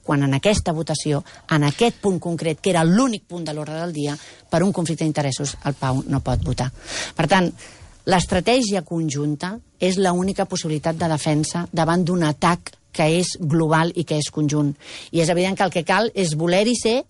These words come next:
i voler-ho defensar, perquè no acceptaré que diguin que no s'ha pogut. No s'ha volgut. I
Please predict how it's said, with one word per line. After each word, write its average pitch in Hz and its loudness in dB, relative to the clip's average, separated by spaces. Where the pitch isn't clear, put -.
i 214 0
voler-ho 202 2
defensar, 175 -4
perquè 202 2
no 247 2
acceptaré 196 -4
que 175 0
diguin 190 0
que 196 -2
no 190 2
s'ha 156 -4
pogut. 139 -6
No 208 4
s'ha 262 2
volgut. 190 0
I 202 -2